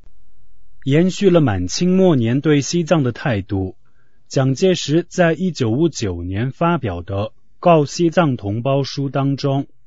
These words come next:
将与共产党爆发冲突的西藏视为遗留在大中国领土未能实践的中华民族延续。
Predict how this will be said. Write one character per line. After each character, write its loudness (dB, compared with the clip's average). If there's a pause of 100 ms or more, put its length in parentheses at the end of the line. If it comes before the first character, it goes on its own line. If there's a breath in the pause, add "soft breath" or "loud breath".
(520 soft breath)
将 4
与 2
共 2
产 -2
党 -6
爆 4
发 0
冲 0
突 -2
的 2
西 -2
藏 -2 (240)
视 0
为 2
遗 0
留 0
在 0
大 0
中 2
国 0
领 -2
土 -12 (420)
未 4
能 2
实 -4
践 0
的 -10 (320)
中 2
华 0
民 0
族 -2
延 -6
续。 -6